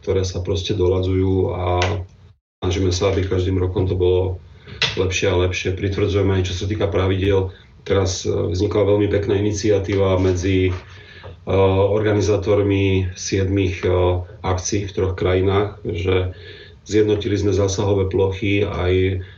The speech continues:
dĺžky používaných, e, zbraní. A aj keď trošku sa to stretlo s nevoľou, nakoľko poľská scéna je,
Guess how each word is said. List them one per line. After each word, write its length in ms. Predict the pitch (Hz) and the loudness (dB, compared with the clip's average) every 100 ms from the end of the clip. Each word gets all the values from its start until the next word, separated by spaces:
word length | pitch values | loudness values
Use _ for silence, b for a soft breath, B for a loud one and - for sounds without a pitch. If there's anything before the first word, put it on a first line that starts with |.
| B | B
dĺžky 640 | 92 101 98 - 101 104 | 2 2 2 -2 -4 -4
používaných, 800 | - 90 87 98 95 92 87 - | -4 -2 0 0 2 2 0 -2
e, 60 | - 92 87 92 92 90 | -6 -2 -2 -2 -4 -4
zbraní. 720 | 87 92 92 95 98 110 110 B B B B B B B - - | -2 -2 0 2 2 0 -4 B B B B B B B -16 -4
A 80 | 95 95 95 95 95 92 95 92 92 - | 0 2 4 4 2 2 2 2 0 -6
aj 140 | 101 90 | -4 -2
keď 140 | - - - | -2 -4 -4
trošku 240 | 95 92 | -4 -2
sa 160 | 101 101 | -2 -2
to 80 | 90 | -2
stretlo 720 | - 98 92 98 92 90 92 | 0 -2 2 2 2 2 0
s 160 | 92 98 | 0 0
nevoľou, 560 | 95 90 98 98 98 | 2 2 4 4 4
nakoľko 560 | 92 90 101 90 98 90 | 2 2 0 -2 -4 -4
poľská 480 | - 87 87 - 90 | 0 0 0 -4 -4
scéna 480 | - 95 92 92 | -2 0 2 2
je, 220 | 92 92 | 2 2